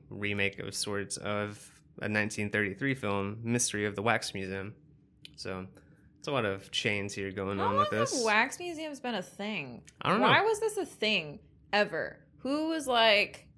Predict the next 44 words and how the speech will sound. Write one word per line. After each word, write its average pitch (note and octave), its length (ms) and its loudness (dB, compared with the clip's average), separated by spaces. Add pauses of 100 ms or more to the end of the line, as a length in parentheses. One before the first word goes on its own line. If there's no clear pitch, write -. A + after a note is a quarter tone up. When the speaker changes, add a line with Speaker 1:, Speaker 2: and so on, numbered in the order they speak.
(600)
Speaker 2:
"You G3 100 -6
know A#3 120 -2
what A#3 220 -4
the G3+ 60 -8
people G#3 400 -6
want?" E3+ 400 -2 (420)
<laughs> B2+ 400 0
Speaker 1:
<laughs> - 1160 -6
They're G#3 140 10
kinda G3 400 8
cool. F#3 460 2 (420)
Like, B2 440 2
if C3 240 -2
you D3 100 4
think C#3 280 4
about G#2 320 4
it, A2+ 240 2
it's - 340 -2
kind D3+ 160 4
of E3 80 4
like D#3+ 120 4
a D3 60 4
form C#3 300 2
of A2 120 0
art. A2+ 400 0 (460)
People C3 220 -2
Speaker 2:
I B2 40 -2
Speaker 1:
being B2 180 8
Speaker 2:
mean A#2+ 80 6
Speaker 1:
able A#2+ 100 2
to, A#2 140 4
like, G#2 440 2
it's - 220 -6
like A2+ 160 -2
sculpting, G2+ 680 -4
but F#2+ 120 -4
with G#2 180 -8
a G#2 100 -4
different G#2 420 -4
medium, F#2+ 460 -4 (160)
basically. D#4 400 -4
Speaker 2:
I A#4 200 -4 (220)
get B3 360 -2
that, E3+ 420 0